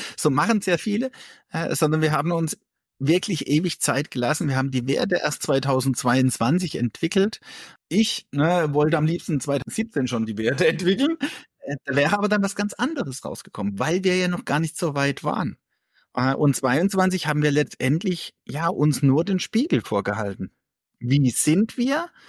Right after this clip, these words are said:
Und das sind unsere Werte. Ja, und, und dann ist das viel, viel einfacher. Dann hängen die Werte nicht nur einfach irgendwo,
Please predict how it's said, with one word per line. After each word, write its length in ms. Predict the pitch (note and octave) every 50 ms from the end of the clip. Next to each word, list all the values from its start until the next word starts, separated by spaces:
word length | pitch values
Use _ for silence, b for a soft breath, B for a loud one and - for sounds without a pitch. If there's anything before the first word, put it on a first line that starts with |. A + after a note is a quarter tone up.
| B B B B B B
Und 220 | - D3 C#3+ A#2+ -
das 180 | C3 C3 -
sind 160 | - D#3 D3+ -
unsere 400 | D3+ D#3+ D3+ - - E3 D#3 E3
Werte. 440 | F#3+ - - G3 - - - - - _ _ B B B B B B B B B -
Ja, 160 | A#2+ C3+ D#3+
und, 160 | C#3 D3 D3+
und 160 | D3+ D3+ C#3+
dann 200 | C#3+ C#3+ F3 G#3+ - _ _ _ _ -
ist 140 | D3+ -
das 120 | F3 D#3+ -
viel, 240 | - - A#3 A#3+ G3
viel 220 | - - G#3 G#3
einfacher. 520 | - - A3+ D#4 C#4+ - E3 C3 C#3 C3+
Dann 200 | C3 - C#3 D3+
hängen 340 | C#3+ C3+ E3+ F#3+ G#3+ A3+ G3+
die 240 | F#3 F3 D#3 C3 B2
Werte 360 | C3+ C#3+ C#3 C3+ C3+ - C#3+
nicht 260 | C#3 C#3 C3+ - -
nur 220 | - C3+ B2+ F2+ -
einfach 340 | - B2+ B2+ B2+ - D3 -
irgendwo, 640 | E3 D#3 D#3+ D#3 F3 E3 - - E3 G#3+ E4+ -